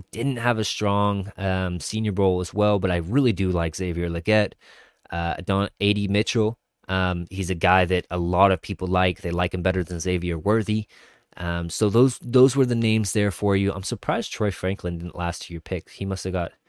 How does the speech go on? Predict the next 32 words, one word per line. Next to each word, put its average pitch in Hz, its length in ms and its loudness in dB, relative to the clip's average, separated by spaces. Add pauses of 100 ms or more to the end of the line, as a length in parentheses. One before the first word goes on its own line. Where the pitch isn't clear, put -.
(360)
okay, 92 240 0
so, 92 300 -2 (540)
okay, 113 280 0
the 110 240 -4
Eagles 123 440 0
are 95 100 -6
gonna 98 200 0
go 95 140 0
with 92 100 0
the 95 60 -2
wide 95 160 0
receiver 95 260 -2
and 95 100 0
then 92 120 -4
Brian 92 260 0
Thomas. 87 320 -4
So 92 100 0
a - 20 2
little 143 260 0
mini 110 240 2
run. 95 320 2 (600)
Um, 98 440 0
yeah, 156 240 4
yeah, 113 240 -2
I 151 140 0
think 220 280 -4
that 151 260 0
realistically 131 1000 0 (320)
speaking, 123 640 -2
I 101 140 -2
do 104 260 0
think 87 420 -4